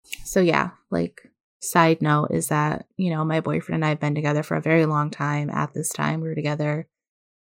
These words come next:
eleven years at the time. So, and we weren't engaged, not married. Um, and it's just always been, like, an ongoing joke, um, between my mom and my dad and,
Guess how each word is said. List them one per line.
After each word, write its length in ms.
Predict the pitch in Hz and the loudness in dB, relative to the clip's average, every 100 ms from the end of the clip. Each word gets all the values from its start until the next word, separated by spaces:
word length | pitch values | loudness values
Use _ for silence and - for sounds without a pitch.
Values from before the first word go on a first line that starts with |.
| - | 0
eleven 380 | 170 156 151 147 | 2 4 4 2
years 580 | 143 139 - 185 - _ _ _ _ _ - | 2 0 -2 -4 -8 _ _ _ _ _ -2
at 160 | 170 - | -2 -2
the 60 | |
time. 460 | - - - - 196 | -2 -2 -2 -2 -6
So, 340 | - 165 156 | 0 2 4
and 120 | 151 156 | 2 0
we 200 | 151 156 | 0 0
weren't 360 | 156 156 - | 0 -2 0
engaged, 680 | 175 170 156 156 160 - - | 0 2 2 0 -2 -8 -8
not 200 | - 131 | -2 0
married. 500 | 151 143 143 143 151 _ _ _ _ _ _ _ _ - | 0 2 2 0 -4 _ _ _ _ _ _ _ _ -2
Um, 200 | 165 147 | 2 4
and 100 | 151 | 6
it's 180 | 160 - | 2 2
just 160 | 170 - | -2 2
always 300 | 143 147 - | 4 4 2
been, 120 | 151 | 0
like, 180 | 143 - | 0 0
an 120 | - | 0
ongoing 800 | 139 143 139 139 139 143 151 - _ _ | 0 2 2 2 2 2 -2 -6 _ _
joke, 560 | - 151 151 - - - _ _ _ _ _ - | 2 4 4 0 -18 -20 _ _ _ _ _ 0
um, 240 | 175 160 | 0 2
between 380 | 180 - 156 165 | -2 0 2 4
my 140 | 175 | 4
mom 260 | 185 175 170 | 6 4 4
and 80 | 170 | 2
my 120 | 160 | 2
dad 420 | 160 156 160 151 | 2 0 2 0
and, 340 | 151 156 156 | 0 0 -2